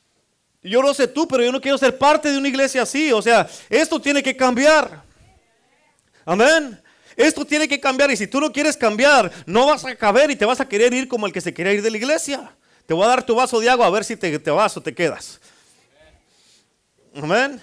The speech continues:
Por eso dice la palabra, "Puesto los ojos en Jesús".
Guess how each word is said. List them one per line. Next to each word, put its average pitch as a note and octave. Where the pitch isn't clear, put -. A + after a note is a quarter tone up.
Por C3+
eso F3+
dice F3+
la F#3
palabra, E3+
"Puesto F3+
los D#3+
ojos D#3
en C3
Jesús". -